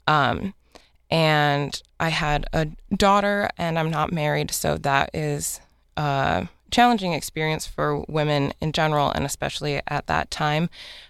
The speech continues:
Um, and my character really struggles with accepting that she's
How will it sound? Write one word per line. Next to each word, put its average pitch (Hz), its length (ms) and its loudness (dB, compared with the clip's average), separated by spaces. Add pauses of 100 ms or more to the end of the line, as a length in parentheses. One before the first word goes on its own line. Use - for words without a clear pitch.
(180)
Um, 135 480 2 (520)
and 143 440 2
my 143 120 0
character 135 300 -6
really 139 140 -4
struggles 147 400 -4
with 147 100 -8
accepting - 480 -2
that - 180 -4
she's 139 380 -2